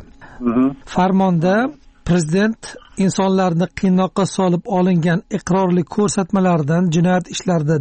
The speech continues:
Speaker 2: dalil sifatida foydalanishni taqiqlagan.
Speaker 1: Aha.
Speaker 2: Qanday baholaysiz mana shu farmonni? Marhamat.
Speaker 1: Oxirgi, e, yillarda juda ko'p, e, tergov izolyatorlarida, vaqtincha saqlash izolyatorlarida juda ko'p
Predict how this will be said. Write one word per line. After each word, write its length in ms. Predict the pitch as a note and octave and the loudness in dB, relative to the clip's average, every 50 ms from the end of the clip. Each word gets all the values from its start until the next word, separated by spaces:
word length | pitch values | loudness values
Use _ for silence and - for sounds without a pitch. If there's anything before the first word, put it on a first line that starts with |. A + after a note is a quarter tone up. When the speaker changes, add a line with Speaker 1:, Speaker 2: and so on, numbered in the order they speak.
| C3 | 0
Speaker 2:
dalil 280 | D#3+ D#3+ F#3 G3 G#3 G3 | 0 2 2 2 2 0
sifatida 460 | - - - - F3 D#3 - - F3 D3 | -2 -4 -4 -4 -4 -4 -2 -2 -2 -2
foydalanishni 880 | - - - F3+ F#3 F#3+ F#3 G3+ G3 F#3+ F3+ E3 D3+ - - - G3 G3 | -2 -4 -2 0 0 2 2 2 2 2 0 0 -2 -4 -4 -2 -4 -4
taqiqlagan. 720 | - - F#3 F3 - - - E3 D3+ D3+ C#3+ D#3+ D#3+ C#3+ A#2 | -2 -2 -2 -2 -2 -2 -2 0 0 2 2 2 0 0 -2
Speaker 1:
Aha. 500 | - - - _ - - - B3 - A2+ | -6 -12 -20 _ -20 -12 -10 -8 -4 -2
Speaker 2:
Qanday 240 | B3+ G3+ G#3 A3+ A3+ | 0 0 2 2 2
baholaysiz 560 | F#3+ G#3+ F3+ D#3 F#3+ F3 F3 D#3 C3 - - D#3+ | 2 0 0 2 2 2 0 0 -2 -2 -2 0
mana 180 | D#3+ D#3+ D3+ C#3 | 0 2 2 0
shu 120 | - - | -2 -2
farmonni? 400 | - D#3 C#3+ C3+ B2+ A#2+ A#2 G#2+ A#2 | -2 0 0 2 0 0 -2 -2 0
Marhamat. 360 | D3+ D#3 B2 A#2+ A#2 G#2 - - - _ _ _ - - C#3+ | 0 0 2 0 0 -2 -6 -12 -20 _ _ _ -6 -4 -2
Speaker 1:
Oxirgi, 580 | C#3 C3+ C3 C#3+ D3 C#3 C#3+ C3+ C#3+ D3+ D3+ D3 C#3+ C#3 - - - - C3 B2+ | 0 0 0 0 0 0 0 2 2 2 4 2 2 0 -2 -12 -8 -2 0 0
e, 20 | B2 A#2+ B2 A#2+ A#2+ | 2 2 2 2 2
yillarda 600 | A#2+ B2+ C3+ C3 C3+ C#3+ C#3 C3+ B2+ C3 D#3 D#3 D#3 D3+ C3 - _ _ - C3 A#2 | 2 2 2 2 2 0 0 -2 -2 -2 -2 -2 0 -2 -4 -8 _ _ -20 -18 -8
juda 260 | A2 A#2+ A#2 C3 C#3 C3 | -6 -4 -2 -2 -2 -2
ko'p, 260 | - D#3 D#3 D3+ D#3 - C3 | 0 -2 -2 -2 -2 -2 -2
e, 140 | B2 A#2 A#2 A#2 A2+ A2 - | 0 0 0 0 -2 -4 -6
tergov 420 | - - C#3 C3+ B2+ B2+ C#3+ C#3 C3 | -4 -2 0 0 2 2 2 2 2
izolyatorlarida, 1000 | C3 A#2+ C3 C#3 C3+ C#3 C3 C3 - C3 C3 C3 B2+ B2+ B2 A#2+ A2+ A#2+ A#2+ A#2 A#2 A#2 A#2 - _ - | 2 0 0 0 0 -2 -4 -4 -4 -2 0 0 0 0 0 -2 -2 -2 -2 0 0 -2 -4 -6 _ -6
vaqtincha 560 | B2 B2+ A#2 - - C#3 B2+ A#2+ - C#3 C3+ B2+ - A2 - | -6 -6 -6 -4 -4 -2 -2 -2 0 0 -2 -2 -2 -6 -6
saqlash 400 | - C3+ B2+ - - C3+ B2+ - C3+ | -4 -4 -4 -2 -2 -2 -2 0 -2
izolyatorlarida 1000 | C3+ A2+ B2+ C3+ C3 C3+ C3 B2+ - B2 B2 B2 B2+ B2+ A#2+ A#2 A2+ A2+ A#2 A#2 A2+ A2 G#2+ - _ _ _ - B2 A2+ A2+ | -2 0 0 -2 0 -2 -2 -2 -2 -2 -2 0 0 0 0 0 0 0 0 0 0 -2 -4 -6 _ _ _ -8 -8 -6 -4
juda 200 | A#2 A#2+ D3 C#3 | -2 -2 -2 -2
ko'p 260 | - - E3 D#3 - | 0 0 -2 -2 -2